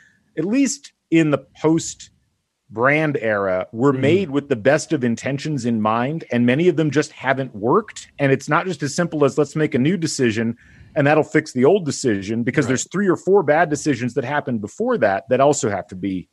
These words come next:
Speaker 1: figured out. And so, yeah.
Speaker 2: Yeah, and I'm not saying that they, they're intentionally holding back. I, I don't mean that. I mean that maybe it's time for a fresh perspective of, "Let's look at this a different way," or something,
Speaker 1: Right.
Speaker 2: you know, because, and from, from all levels,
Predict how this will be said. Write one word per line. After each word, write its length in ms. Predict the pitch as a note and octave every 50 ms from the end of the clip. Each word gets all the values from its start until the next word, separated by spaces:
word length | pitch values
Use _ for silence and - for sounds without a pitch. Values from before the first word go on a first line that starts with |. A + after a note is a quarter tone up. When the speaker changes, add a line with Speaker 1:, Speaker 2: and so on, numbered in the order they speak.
| _ _
Speaker 1:
figured 360 | - - A#2+ G2 F#2 G2 F#2+
out. 220 | F#2 E2+ D2+ D2
And 160 | F2 G#2 A2 -
so, 300 | - C#3+ B2 A2 - - - - - - - _ _ _ _ _ _ _ _ _ _
yeah. 140 | - F2+ E2 - _ - G#2 G#2 - _ _ _ _
Speaker 2:
Yeah, 240 | - F3 A#3+ D4 C4
and 180 | B3 B3 A#3+ A#3+
I'm 160 | A#3+ C4 C4
not 220 | C#4 C#4 A#3+ F#3+
saying 400 | - - - F#3+ F3 E3+ D#3+ D#3
that 160 | C#3+ C#3 B2+ -
they, 140 | F3 D3
they're 200 | C#3 B2+ D#3 D3+
intentionally 680 | C#3+ C#3 B2+ - - E3+ E3+ D3+ - - D#3 D3 C3+ B2+
holding 360 | A#2 B2+ C3+ C3 B2 B2+ B2
back. 260 | A2 A#2 A#2 A2+ - -
I, 220 | D#3+ D#3+ F3+ F3 E3+
I 40 |
don't 240 | E3+ G3 G3+ F#3+ F3+
mean 280 | F3+ F3+ F3 E3+ D#3 C3
that. 320 | B2+ C#3 C3+ B2 A#2 - -
I 100 | C3+ D#3
mean 180 | E3+ F3+ F3+ F3
that 120 | E3 C3+
maybe 500 | C#3+ D3+ E3 F3 F#3 F3+ F#3 F#3 F3 D#3+
it's 200 | D3+ C#3 - -
time 280 | - D3 D3 C#3 C#3+ C#3
for 200 | - - D#3 C#3
a 80 | C3+
fresh 440 | B2+ - - D3+ C#3+ C3+ B2 - -
perspective 960 | - - B2+ - - - C3 B2 A#2 - - - B2 A#2 A#2 A2+ A2 G2+ - -
of, 420 | - C3+ B2+ B2 A#2+ A2+ G#2 - - _ _ _ _ _ -
"Let's 240 | F3+ G#3 A3+ - -
look 160 | A#3 A3+ G3+
at 100 | G#3+ D#3
this 200 | F3+ E3+ - D3+
a 40 | C#3
different 440 | B2 C#3 C3 - - B2 A2+ -
way," 300 | - A2 G2+ F#2+ F2 E2 E2
or 80 | B2 C#3
something, 360 | - - F#3 D#3 - D#3+ D#3+
Speaker 1:
Right. 40 | F#3+
Speaker 2:
you 80 | G#3+
know, 60 | G#3 F#3+
because, 340 | G3+ F3+ G3+ G#3+ F#3 F#3 E3+ - - - -
and 180 | - A3+ G#3 -
from, 180 | - A#3+ A3
from 260 | G3 - - G#3 F#3 F#3
all 200 | G#3 A#3+ B3 G3+
levels, 460 | F#3 G3 F3 B2+ G2 - - -